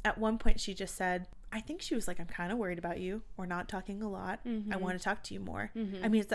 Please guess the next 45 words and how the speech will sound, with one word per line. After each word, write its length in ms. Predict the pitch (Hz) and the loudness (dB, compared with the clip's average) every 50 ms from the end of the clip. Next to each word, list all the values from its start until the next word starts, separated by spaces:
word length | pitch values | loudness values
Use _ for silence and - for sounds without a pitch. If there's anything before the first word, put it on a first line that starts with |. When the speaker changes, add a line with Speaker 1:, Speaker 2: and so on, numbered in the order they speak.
| - - | 2 4
Speaker 1:
it's 200 | 226 226 - - | 6 6 8 8
so 160 | - 233 233 | 8 8 8
funny 220 | - 240 220 226 | 10 8 8 8
because 280 | 208 214 - 214 202 - | 6 4 2 0 0 0
I 180 | 185 185 175 185 | 0 -2 -2 -4
never 640 | 190 190 190 190 190 190 190 190 185 180 180 180 180 - - - - - - | -6 -4 -4 -4 -4 -4 -4 -2 0 0 0 -2 -2 -6 -10 -12 -12 -6 -4
put 160 | - 214 - - - - - | -2 -2 -2 -4 -6 -4 -2
this 240 | 196 190 180 - - | 0 0 0 -2 -4
pattern 440 | - - 180 175 180 180 180 180 | -2 0 2 2 2 0 -2 -2
together 400 | 175 - 180 170 170 170 170 170 - | -2 -4 -2 0 0 0 0 -2 -2
until, 500 | - 175 170 - - 175 160 156 - - - - - | -4 -4 -4 -4 -2 -2 -2 -2 -4 -6 -8 -8 -8
you 80 | 190 | -6
know, 100 | 170 165 | -6 -4
hindsight, 600 | 175 - 185 170 170 170 - 226 233 285 302 - - | -4 -2 -2 -2 -2 -2 0 0 0 0 0 -2 -4
Speaker 2:
Mm-hmm. 720 | 233 226 214 202 226 214 208 320 302 370 330 349 339 320 | -4 -4 -2 -2 0 6 8 10 10 10 12 10 10 10
Speaker 1:
<laughs> 60 | - | 8
so 120 | - 302 | 4 4
to 100 | - 302 | 4 2
speak. 240 | 302 - 320 320 - - - - - - | 0 0 0 -2 -2 -4 -8 -8 2 8
But, 380 | - 240 226 214 196 - - - - - - - - - - - - - - - | 10 10 10 10 8 4 0 -4 -4 0 4 4 6 8 8 8 10 10 10 8
and 160 | 226 226 226 - | 8 8 6 6
she 100 | - 233 | 4 2
was 140 | 220 220 220 | 2 2 2
like, 140 | 208 196 - | 2 2 2
"I'm 120 | - 208 208 | 0 0 2
gonna 160 | 220 226 226 | 2 0 0
ca-," 180 | 220 - - - - | -2 -4 -6 -2 0
you 100 | 226 214 | 2 2
know, 180 | 196 190 185 | 2 2 2
she 140 | 190 - 226 | 2 0 0
started 220 | 208 - 214 202 - | 0 0 -2 -2 -2
taking 220 | - 226 240 233 | -2 -2 -2 0
business 320 | - 190 190 - 196 190 - | -2 -2 -4 -4 -6 -6 -6
classes 580 | - - 196 190 190 - - 202 233 262 - - - - - - | -2 0 0 0 0 -2 -4 -4 -4 -4 -6 -10 -12 -12 -10 -4
to 80 | - | 0
get 100 | 220 214 | 2 2
her 60 | 208 | 2
M 160 | - 208 202 196 | 2 2 0 0
B 160 | 202 185 190 | 0 0 2
A. 300 | 214 233 220 208 214 214 - - - - - - - | 2 2 2 0 0 -4 -8 -14 -16 -16 -12 -6 -2
And 300 | 202 196 185 190 196 220 - | 0 0 0 0 -4 -4 -2
I 80 | 220 | -4
think 220 | 226 - 285 302 - | -2 -2 -4 -2 0
they 80 | 330 | 0
were, 200 | 302 285 240 226 | 2 2 2 2